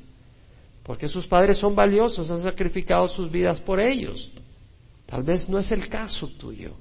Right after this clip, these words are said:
Y tienes que pedirle a Dios que te libere de la amargura que puede haber en tu corazón. Vamos a hablar eso en los próximos domingos.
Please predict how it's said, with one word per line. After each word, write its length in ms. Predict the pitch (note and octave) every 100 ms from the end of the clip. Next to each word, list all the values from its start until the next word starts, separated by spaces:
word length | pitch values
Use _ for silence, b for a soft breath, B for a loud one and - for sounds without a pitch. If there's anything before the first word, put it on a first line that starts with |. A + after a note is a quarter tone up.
| - - - -
Y 60 | -
tienes 320 | - D3 E3
que 120 | -
pedirle 340 | D#3 D#3+ D#3+ E3
a 60 |
Dios 220 | D3+ D#3 -
que 120 | -
te 160 | -
libere 520 | C#3 C3 C3+ G3 A3+ F3+
de 120 | C3+
la 100 | A#2+
amargura 500 | A#2 A2+ C3+ B3 A#3+
que 120 | D3+
puede 140 | E3
haber 120 | D#3+ E3+
en 80 |
tu 80 | E3
corazón. 300 | D#3+ D#3 A#3+
Vamos 160 | A#3+ G#3
a 40 |
hablar 220 | G3+ G3+
eso 180 | G3+ G3+
en 80 | F#3+
los 100 | F3+
próximos 480 | - F#3+ - F#3 E3+
domingos. 600 | F3 G3+ D4 - - -